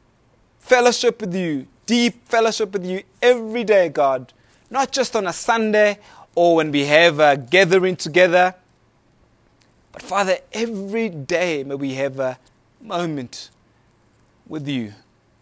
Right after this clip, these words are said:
where we can glorify you, we can testify of your goodness.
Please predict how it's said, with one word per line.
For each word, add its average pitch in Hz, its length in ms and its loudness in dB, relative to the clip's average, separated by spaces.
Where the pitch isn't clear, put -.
where 127 120 -10
we 127 100 -8
can 123 360 -10
glorify 127 960 -2
you, 123 320 -6
we 107 120 -12
can 117 320 -18
testify 143 640 -6
of 123 160 -10
your 120 100 -10
goodness. 107 540 -14